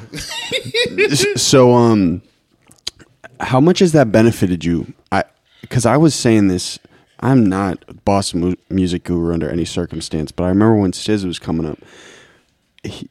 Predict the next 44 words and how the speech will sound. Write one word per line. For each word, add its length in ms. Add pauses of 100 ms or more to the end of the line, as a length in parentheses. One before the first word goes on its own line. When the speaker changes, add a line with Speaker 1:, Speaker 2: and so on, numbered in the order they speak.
(140)
Speaker 2:
he 160
was 140
able 140
to 60
come 280
up 180
because 260
he 60
had, 100
like, 120
all 120
these 180
other 180
artists 280
working 320
with 160
him, 200
and 100
it 140
seems 140
Speaker 1:
Mm-hmm. 60
Speaker 2:
like 100
that's, 180
like, 180
totally 400
working 320
your 120
guys' 240
benefit. 520 (320)
Speaker 1:
Yeah, 320 (200)
um, 420
I 80
think 260
the, 200 (120)
the 120
thing 220
about 320
us 280 (140)
is 300
that 200
we're 80
so, 300
like, 440 (220)
um, 220